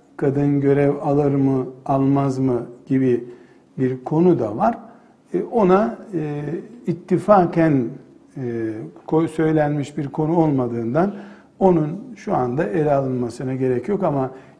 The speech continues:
ileriki konularımızda kadın ve siyaset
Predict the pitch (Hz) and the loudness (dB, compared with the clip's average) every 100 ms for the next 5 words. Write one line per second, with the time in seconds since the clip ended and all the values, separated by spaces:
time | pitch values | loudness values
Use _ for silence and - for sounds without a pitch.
0 | - 175 175 165 156 - 175 156 - - | -2 4 8 8 6 0 0 0 0 -6
1 | 143 139 135 127 123 113 107 120 165 202 | -4 0 0 0 -2 -4 -4 -2 -2 -2
2 | - - - - - 143 147 160 151 175 | -10 -20 -20 -12 -4 0 2 2 0 -2
3 | 139 131 - 135 131 123 151 135 - | -4 -4 -4 -2 -2 -2 -4 -4 -8